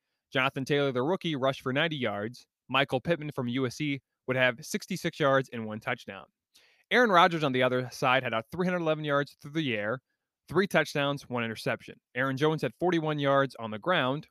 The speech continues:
one touchdown. Davante Adams, a hundred six yards on seven receptions and one touchdown. Steelers versus Jags. The Steelers keep rolling.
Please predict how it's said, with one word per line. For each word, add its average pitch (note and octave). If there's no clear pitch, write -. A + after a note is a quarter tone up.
one A2
touchdown. G#2+
Davante F3
Adams, E3
a B2+
hundred D#3+
six -
yards C3+
on A#2
seven D3
receptions B2+
and A#2
one G#2+
touchdown. A2
Steelers A3+
versus F3
Jags. G#2+
The C#3
Steelers A#3
keep F#3
rolling. G#2+